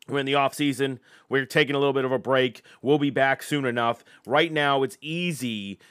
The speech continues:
to say all of the right things, but can you do it when you actually have to play together is going to be the major question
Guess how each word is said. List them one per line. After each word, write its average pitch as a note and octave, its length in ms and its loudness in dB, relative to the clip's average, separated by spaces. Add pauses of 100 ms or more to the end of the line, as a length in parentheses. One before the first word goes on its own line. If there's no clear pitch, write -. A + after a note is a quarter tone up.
to B2 140 -6
say C#3 340 0
all C3 300 2
of A#2 80 -4
the B2 80 2
right A#2 280 0
things, G2+ 300 -4
but G#2 140 -10
can B2+ 160 -6
you B2+ 100 2
do D3 300 6
it D3+ 80 0
when D#3 160 2
you D3 80 0
actually C#3+ 440 2
have C#3+ 260 2
to C3 100 0
play E3 320 4
together G2+ 500 0
is G2 140 -4
going B2 200 2
to B2 60 -2
be B2+ 140 -2
the B2 100 -4
major A#2+ 580 -2
question G2+ 720 0